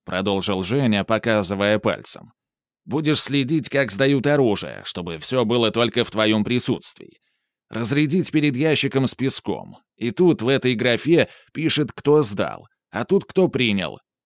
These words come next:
«И надо постепенно делать», — сказал я. «Чтобы не было такого, что все охранники на всех постах сдали оружие, а новые ещё не заступили».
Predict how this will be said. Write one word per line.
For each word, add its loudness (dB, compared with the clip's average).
«И -6
надо 0
постепенно 0
делать», — -8
сказал -2
я. -18
«Чтобы -2
не 2
было 2
такого, 0
что -2
все -2
охранники 0
на 0
всех -4
постах -2
сдали 0
оружие, 0
а 0
новые 2
ещё -2
не 0
заступили». -6